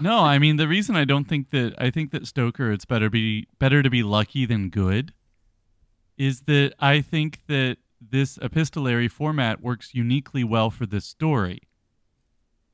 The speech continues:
I don't know if he got lucky and put those two pieces together or if that's craft. It doesn't really matter. The point is, it doesn't work when you film it. The reason that the nineteen thirty-one movie is so good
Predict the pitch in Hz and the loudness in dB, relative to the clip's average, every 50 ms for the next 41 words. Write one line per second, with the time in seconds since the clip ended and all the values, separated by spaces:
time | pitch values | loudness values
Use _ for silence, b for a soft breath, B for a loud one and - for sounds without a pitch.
0 | _ _ _ 120 131 139 151 156 156 151 151 151 151 151 147 143 135 117 - 135 | _ _ _ 0 2 4 4 4 4 2 2 2 4 4 4 2 2 0 -2 -6
1 | 151 143 131 123 _ _ _ 143 139 135 135 - - 131 117 117 123 127 127 139 | -8 -8 -8 -10 _ _ _ 0 2 2 2 0 -4 -6 -6 -4 -2 0 2 2
2 | 143 139 - - 139 127 127 123 117 - 135 123 117 - 131 120 113 - - 131 | 2 2 -2 -4 -4 -2 0 -2 -2 -2 -4 -4 -4 -2 -2 -2 -2 -2 -4 -6
3 | 113 - 131 120 - 131 123 107 - 113 - 127 120 120 147 147 131 127 127 123 | -6 -4 -6 -6 -6 -8 -10 -10 -10 -6 -4 -4 -2 -2 -2 -4 -4 -2 -2 0
4 | 123 120 110 - 127 120 107 - - - 151 143 131 107 95 - - 135 - - | -2 -2 -2 -4 -6 -6 -6 -8 -10 -6 -2 0 0 0 -2 -4 -8 -14 -6 -2
5 | 220 220 180 160 - - 120 101 95 85 87 92 95 92 85 82 80 78 - _ | -2 -2 -2 -2 -4 -4 -4 -4 -4 -4 -2 -2 -2 -2 -2 -6 -10 -12 -14 _
6 | _ _ _ _ _ _ - 110 _ - 208 226 214 175 139 123 113 107 98 - | _ _ _ _ _ _ -20 -20 _ -6 -4 -2 2 2 2 2 2 0 -2 -6
7 | _ _ _ _ _ 120 - _ _ - 120 131 139 123 151 147 - - - - | _ _ _ _ _ -20 -20 _ _ -2 0 0 0 0 -2 -6 -6 -8 -16 -18
8 | 101 95 107 113 110 107 - _ _ 120 104 98 98 98 98 101 95 - _ _ | -8 -4 -2 -2 -2 -2 -6 _ _ -10 -8 -8 -8 -6 -6 -8 -8 -10 _ _
9 | 123 117 110 101 95 90 87 - _ _ _ _ _ _ _ _ _ _ _ _ | -4 -2 -2 -2 -4 -4 -6 -10 _ _ _ _ _ _ _ _ _ _ _ _
10 | _ _ _ _ _ _ _ _ 117 98 90 85 90 110 160 220 247 226 147 120 | _ _ _ _ _ _ _ _ -12 -12 -12 -10 -10 -6 -2 -2 -2 0 2 0
11 | 107 95 92 90 90 92 - _ _ _ _ _ 127 107 95 117 113 117 120 127 | 0 0 0 -2 -6 -8 -10 _ _ _ _ _ -12 -6 -4 -2 0 0 0 0
12 | 131 - 135 123 107 - 117 107 101 101 101 104 156 214 214 196 165 131 107 101 | -2 -4 -6 -6 -4 -4 -2 -2 -2 -2 -2 -2 0 0 2 2 2 0 0 0
13 | 110 104 98 95 - - - 110 98 85 - 104 95 90 87 87 90 | -2 -2 -2 -2 -4 -4 -6 -6 -6 -4 -4 -4 -2 -2 -4 -6 -8